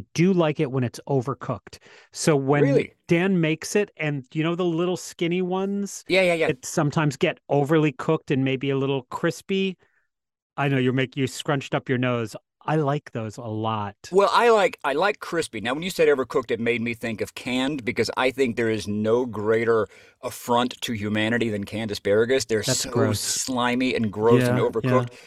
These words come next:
Speaker 2: So when you say crispy, I'm on board with that. I like, I know what you mean, where it's got that kinda, especially if it's in,
Speaker 1: 'Cause
Speaker 2: like,
Speaker 1: we
Speaker 2: duck
Speaker 1: always roast it. He
Speaker 2: Oh,
Speaker 1: never,
Speaker 2: yeah.
Speaker 1: that's the only way he ever cooks it, is roasting it.
Speaker 2: I like to
Speaker 1: And
Speaker 2: grill it,
Speaker 1: when
Speaker 2: and
Speaker 1: they
Speaker 2: it gets
Speaker 1: get
Speaker 2: a
Speaker 1: a
Speaker 2: little char on there.
Speaker 1: Yeah, yeah. Yeah, I do. You know, I think I'm,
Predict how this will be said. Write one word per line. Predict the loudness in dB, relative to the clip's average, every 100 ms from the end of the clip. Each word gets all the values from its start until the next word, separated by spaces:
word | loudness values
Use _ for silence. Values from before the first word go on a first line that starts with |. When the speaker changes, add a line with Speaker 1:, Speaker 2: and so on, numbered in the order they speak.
| -14
Speaker 2:
So | 4 6
when | 6 4
you | 2 2
say | 4 2
crispy, | 2 0 0 0
I'm | 2 0
on | 0
board | 2 0
with | -2
that. | -6
I | -2
like, | -2 -2
I | -2
know | -2
what | -4
you | -4
mean, | -6 -6
where | -10
it's | -2
got | 0
that | 0 -2
kinda, | -2 -2 -2 -4
especially | 0 0 0
if | 0
it's | -2 -2
in, | 2
Speaker 1:
'Cause | 2
Speaker 2:
like, | 4
Speaker 1:
we |
Speaker 2:
duck | 4
Speaker 1:
always | 4 4
roast | 4 4 2 -2
it. | -4 -2
He | 0
Speaker 2:
Oh, |
Speaker 1:
never, | 4 6
Speaker 2:
yeah. | 4 2 _ _
Speaker 1:
that's | -2 0
the | 0
only | 4 4
way | 4
he |
ever | 0 -4
cooks | -6 -6 -4
it, | -6
is | -6
roasting | -2 -2 -4 -8 -10
it. | -12 -20 -12 -2
Speaker 2:
I |
like | 2 4
to | 2
Speaker 1:
And |
Speaker 2:
grill | 4 4 4
it, |
Speaker 1:
when | 2
Speaker 2:
and | 2
Speaker 1:
they |
Speaker 2:
it | 2
gets | 2
Speaker 1:
get | 0
Speaker 2:
a |
Speaker 1:
a |
Speaker 2:
little | -2 -4 _
char | -6 0 4 4 2
on | 0
there. | -6 -8 -2
Speaker 1:
Yeah, | 0 2 0
yeah. | 0 0 0 -4 -20 -4
Yeah, | 0 2 2
I |
do. | 2 2 0 -8 _
You | 0
know, | 2
I | 2
think | -2 -2
I'm, | -2 -2